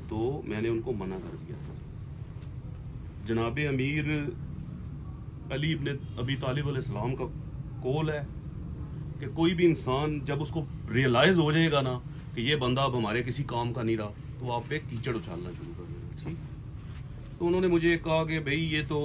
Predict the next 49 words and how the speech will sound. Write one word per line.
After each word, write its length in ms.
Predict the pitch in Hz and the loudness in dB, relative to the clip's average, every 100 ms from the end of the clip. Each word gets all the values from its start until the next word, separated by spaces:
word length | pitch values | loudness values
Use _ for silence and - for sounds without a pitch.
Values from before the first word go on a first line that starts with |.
| 139 131 117 110 | 2 2 0 0
वॉश 260 | 110 120 - | 0 2 4
एंड 80 | 156 | 2
वेयर 140 | 156 | 2
तो 80 | 151 | 0
लिक्विड 340 | 127 117 147 | 0 2 2
अमोनिया 340 | 147 131 139 143 | 2 4 4 4
होते 260 | 113 - | 2 2
ही 80 | 139 | 0
नहीं 140 | 143 139 | 0 2
है, 260 | 131 127 - - - - | 0 0 -6 -14 -14 0
grace 300 | 127 147 160 | 4 4 4
क्यों 160 | 180 160 | 2 2
नहीं 120 | 156 | 4
बना 340 | 127 120 123 | 2 4 4
रहा, 200 | 127 123 | 4 2
फलां 340 | - 127 143 151 | 2 2 4 2
क्यों 140 | 160 | 2
नहीं 100 | 156 | 2
बना 260 | 127 120 123 | 0 0 0
रहा, 140 | 123 | 0
फलां 320 | - 117 156 | 0 2 4
क्यों 100 | 165 | 4
नहीं 100 | 165 | 4
बना 260 | 143 110 110 | 2 0 0
रहा। 220 | 110 104 - - - - | -2 -4 -8 -8 -10 -4
तो 80 | 123 | 0
मैंने 280 | 143 151 175 | 2 6 6
उसको 260 | 180 175 170 | 6 4 2
कहा, 280 | 170 170 | 2 0
मैंने 240 | 156 139 151 | 0 0 0
कहा, 160 | 160 | 0
"भाई, 360 | 143 104 127 147 - - 117 | 0 2 0 -2 -10 -8 -4
अब 100 | 120 | 6
ये 180 | 165 | 8
जो 120 | 175 156 | 10 8
बंदा 240 | 127 139 | 4 4
है, 120 | 147 | 2
जब 160 | 139 139 | 0 0
इनसे 300 | 143 131 147 | 0 0 4
मेरी 160 | 127 | 4
deal 260 | 139 135 165 | 6 4 4
हो 80 | 156 | 4
रही 100 | 156 | 4
थी, 80 | 170 | 4
ये 100 | 165 | 4
उम्रा 280 | 160 165 | 4 2
करके 260 | 143 107 98 | 2 -2 -4
आया 200 | 85 82 | -6 -8
था, 180 | - | -10